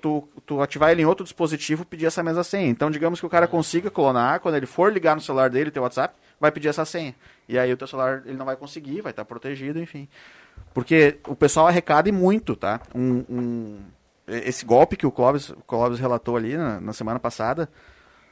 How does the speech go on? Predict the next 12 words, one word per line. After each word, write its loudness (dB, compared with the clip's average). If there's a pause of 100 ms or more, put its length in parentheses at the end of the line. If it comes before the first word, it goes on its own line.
(100)
ou -2
eles -2
clonaram 4
o 2
celular 4
de 4
um 2
pai 4
de -2
um 0
amigo -4
meu. -6